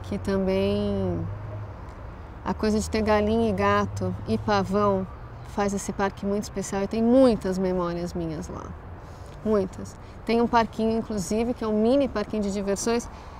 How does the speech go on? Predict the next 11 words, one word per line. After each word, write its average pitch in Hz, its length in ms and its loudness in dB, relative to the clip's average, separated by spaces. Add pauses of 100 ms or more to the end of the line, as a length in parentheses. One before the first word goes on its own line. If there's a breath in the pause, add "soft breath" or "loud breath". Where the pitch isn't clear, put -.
(300 loud breath)
que 233 140 2
o 233 80 6
cara, 233 400 8
dono 220 260 4
do 214 80 2
parquinho, 233 600 4
mora 220 260 4
na 220 140 6
rua 220 220 4
de 214 100 2
trás, 208 580 4